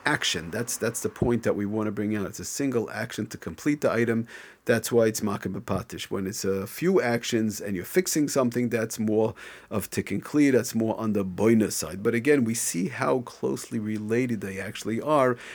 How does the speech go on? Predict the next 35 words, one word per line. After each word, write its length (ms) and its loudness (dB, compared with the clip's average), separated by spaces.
and 80 0
we 100 2
could 180 -2
see 280 4
how 180 2
whereby 420 4
some 280 2
things 340 -2
might 300 0
possibly 480 0
be 180 0
maka 300 -4
b'patish, 520 -4
but 80 -2
you 60 -2
can 140 -2
maybe 240 0
even 220 -2
t-, 220 4
sometimes 440 -2
say 220 4
it's 260 -4
also 420 2
boina, 560 4
building. 360 0
But 100 -2
we're 80 -2
gonna 160 2
see 160 0
how 100 8
that 120 4
works 240 2
down 200 -2
the 100 -4
road. 300 -8